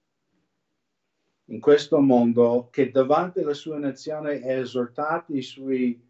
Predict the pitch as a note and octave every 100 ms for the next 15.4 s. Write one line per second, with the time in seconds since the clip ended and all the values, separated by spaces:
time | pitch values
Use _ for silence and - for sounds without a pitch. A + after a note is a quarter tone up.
0 | _ D3 D3+ D3+ D3 C#3+ C3 C3+ C3 B2
1 | C3+ C3+ C3+ A#2 A2+ A2+ A2 _ _ _
2 | _ - B2 C#3+ B2+ C3+ D3 D3+ C3+ C#3+
3 | C3+ - A#2+ A2+ A#2 C3 B2 G2 B2 B2
4 | C#3+ C#3+ C#3+ C3 C3+ D3+ D3+ C#3+ C3 B2
5 | - B2 A#2+ B2 C3+ B2 G2 G2+ A2 C#3+
6 | - C#3 C#3+ C3+ B2 C3 C3+ C#3 C#3 A#2+
7 | A#2 A#2+ - A#2 B2 C#3+ A2 F#2 _ _
8 | _ _ _ _ _ _ _ _ - A#2
9 | B2 D3+ D#3+ D3 C#3+ C#3 C#3+ C3+ C#3+ B2+
10 | B2+ B2 B2 C#3+ D#3 C#3+ C3+ C#3+ B2+ D3
11 | D#3 - C#3 D3+ E3+ E3+ E3 D#3 B2 C#3+
12 | D3 D#3+ E3+ F3 _ _ B2+ A#2+ C3+ D3
13 | D#3 D3+ C#3+ B2+ C3+ A#2 A#2 A2+ D#3+ F3
14 | E3 C3+ B2 C#3+ C3 A#2+ A#2 A2+ - C#3
15 | D#3 D#3 D#3+